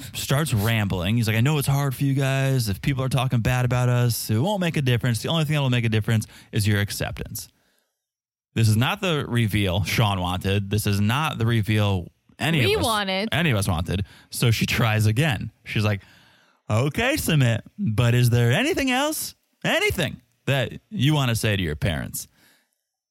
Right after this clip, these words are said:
Speaker 1: And Sumit kinda rolls his neck. You can tell he's stressed.
Speaker 2: Mm-hmm.
Speaker 1: And Anil gives Sadhna this look like, "Oh boy, what, what is this?"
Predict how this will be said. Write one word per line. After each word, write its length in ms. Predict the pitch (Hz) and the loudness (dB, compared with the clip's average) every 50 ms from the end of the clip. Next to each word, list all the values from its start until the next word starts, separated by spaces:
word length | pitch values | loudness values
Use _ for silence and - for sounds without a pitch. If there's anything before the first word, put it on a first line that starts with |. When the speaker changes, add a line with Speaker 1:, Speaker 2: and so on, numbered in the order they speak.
| _ - | _ -2
Speaker 1:
And 380 | 123 123 120 120 120 117 117 | 0 0 2 2 2 2 2
Sumit 440 | 113 - - 127 117 117 117 113 107 | 0 0 0 2 4 4 2 2 0
kinda 200 | - 113 110 107 | 0 -2 0 0
rolls 460 | 98 92 101 98 98 104 104 98 - | 0 0 0 2 2 2 2 0 2
his 200 | - 107 98 90 | 0 0 0 0
neck. 560 | 104 95 85 92 92 98 98 95 92 - - | -2 -4 -4 -4 -4 -4 -4 -6 -6 -6 -4
You 80 | 104 95 | -4 -2
can 120 | - 92 | -2 -4
tell 180 | 87 - 101 98 | -4 -2 -2 0
he's 160 | 98 92 90 | 0 -2 -2
stressed. 880 | - - - - - - - 95 92 98 101 104 101 98 101 233 233 233 | -4 -6 -8 -10 -12 -10 -6 -4 -2 0 2 2 2 2 2 2 0 -2
Speaker 2:
Mm-hmm. 440 | 226 202 202 226 214 214 214 233 247 233 - - _ _ - | -2 -2 -2 -2 -2 -2 -2 -4 -4 -8 -12 -20 _ _ -2
Speaker 1:
And 180 | 233 117 117 107 | 0 0 2 2
Anil 420 | 104 110 110 113 123 123 120 120 | 2 2 2 4 4 2 2 2
gives 220 | 107 120 113 107 | 2 2 2 2
Sadhna 420 | - - - 110 104 104 104 104 101 | 0 0 0 0 0 2 2 2 2
this 260 | 101 95 90 - - | 2 2 0 -2 -2
look 300 | 95 95 98 98 98 - | -2 0 0 0 -2 -2
like, 200 | 92 80 69 60 | -4 -6 -6 -6
"Oh 160 | 65 80 78 73 | -8 -8 -8 -8
boy, 340 | 67 82 80 69 69 92 - - _ | -8 -8 -8 -6 -8 -8 -12 -12 _
what, 320 | - 92 92 82 71 - - - - - - - - - | -4 -4 -2 -4 -4 -8 -12 -18 -20 -20 -20 -20 -16 -10
what 260 | - 87 90 90 80 | -6 -4 -2 -2 -2
is 180 | 78 85 87 87 | -2 -4 -4 -4
this?" 260 | 85 78 87 101 | -4 -4 -4 -4